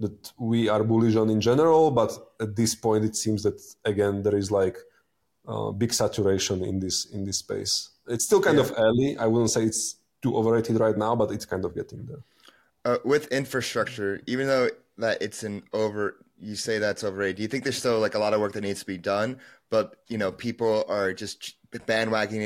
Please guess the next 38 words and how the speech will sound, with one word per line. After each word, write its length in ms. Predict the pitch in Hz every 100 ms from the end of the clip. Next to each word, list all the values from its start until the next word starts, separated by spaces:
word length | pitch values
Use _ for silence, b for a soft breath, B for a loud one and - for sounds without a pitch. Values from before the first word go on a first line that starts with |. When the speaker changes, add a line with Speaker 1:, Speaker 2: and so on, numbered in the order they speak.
| 107
Speaker 2:
it 140 | 95
'cause 180 | - 104
it's 120 | 92
just 320 | 104 90 - _
fashionable 460 | - 98 101 104 98
to 40 |
bandwagon 480 | 90 95 101 107 110
it 120 | 120
now? 260 | 113 123 123 b b _
Or 100 | 107
do 60 | 107
you 80 |
think 180 | 110 113
it's, 160 | 107 -
like, 160 | 98
actu-, 420 | 62 98 95 - 101
like, 280 | 90 - _ _ _ _ -
actually 380 | 101 98 98 90
just 240 | 85 -
overrated 520 | 95 90 92 85 85 76
overall? 500 | 85 85 80 73 - _ _ _
Speaker 1:
No, 180 | 139 131
I 120 | 117 131
think 240 | 190 160
there 120 | 135
is 120 | 127 -
still 180 | 139
a 80 | 120 113
lot 80 | 113
of 160 | 104
work 260 | 104 117 120
that 80 | 127
needs 180 | 135 135
to 80 |
be 120 | 135 135
done, 200 | 131 123
but 100 | 113
it's 180 | 110 -